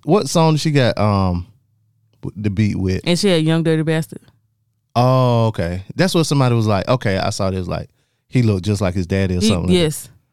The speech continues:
Speaker 2: And I saw his, I didn't know what his name was, and I saw Y D B on his coat, and I was like, "Oh, that's, that's cool."
Speaker 1: Yeah, I think he performed with the Wu-Tang when they go places and shit, like, for his daddy.
Speaker 2: That, that's dope if he does.
Speaker 1: Yeah,
Speaker 2: And
Speaker 1: he
Speaker 2: that just
Speaker 1: sound like him?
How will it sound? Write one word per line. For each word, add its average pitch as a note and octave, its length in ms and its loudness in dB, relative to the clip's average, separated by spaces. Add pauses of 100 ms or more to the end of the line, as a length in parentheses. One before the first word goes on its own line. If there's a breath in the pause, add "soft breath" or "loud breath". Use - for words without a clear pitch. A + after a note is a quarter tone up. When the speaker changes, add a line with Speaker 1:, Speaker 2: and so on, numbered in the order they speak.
(880 loud breath)
Speaker 2:
And D3+ 100 0
I D#3 80 2
saw F3+ 300 0
his, E3 420 0 (160)
I F3 120 0
didn't G3+ 200 -2
know F#3 140 2
what F3 160 2
his D3+ 100 -2
name E3 300 0
was, D3 200 0
and C#3+ 120 -2
I D3 80 0
saw D3+ 200 0
Y D3+ 180 2
D D#3 120 0
B D#3 220 0
on D3 80 -2
his C#3 100 -4
coat, F3 240 -2
and - 80 -6
I E3 80 -2
was F3+ 100 -6
like, E3 160 -8
"Oh, E3+ 160 -2
that's, F#3+ 220 -6 (160)
that's G#3 160 -8
cool." D#3+ 320 -6 (240)
Speaker 1:
Yeah, A2+ 300 -4
I D3 80 0
think A#3 260 0
he A3 80 2
performed D#3 640 2 (600)
with A#2 260 2
the G#2 80 0
Wu-Tang A2 480 2
when F#2+ 100 2
they G2 100 2
go G2 180 0
places F2 340 -2
and D#2+ 100 -2
shit, - 220 -6 (160)
like, D2+ 300 -6 (160)
for - 180 -2
his E2 140 -4
daddy. D#2 260 -4 (360)
Speaker 2:
That, G3+ 340 -2
that's G#3+ 180 0
dope G#3 280 0
if G3 100 -2
he G#3+ 100 -2
does. G3+ 480 -4
Speaker 1:
Yeah, - 200 -2
Speaker 2:
And D3+ 100 -4
Speaker 1:
he - 80 2
Speaker 2:
that - 60 4
just E3+ 100 -2
Speaker 1:
sound B2+ 240 2
like C3 140 0
him? C#3+ 100 -8